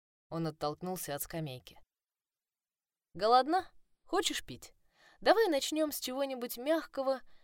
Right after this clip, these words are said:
и в небольшом количестве. Да, верно. Эш направился на кухню,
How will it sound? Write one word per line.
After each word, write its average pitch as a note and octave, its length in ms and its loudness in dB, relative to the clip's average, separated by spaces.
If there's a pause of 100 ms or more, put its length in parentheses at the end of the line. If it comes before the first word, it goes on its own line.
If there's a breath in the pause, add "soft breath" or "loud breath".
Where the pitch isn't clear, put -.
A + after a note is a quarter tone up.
(200)
и C#4+ 140 -6
в - 20 -4
небольшом A#3 560 0
количестве. - 720 -8 (1300)
Да, F3 320 -4
верно. E3 440 -4 (880)
Эш D3+ 180 -4
направился D3+ 520 -4
на D3 140 -4
кухню, B3 400 -10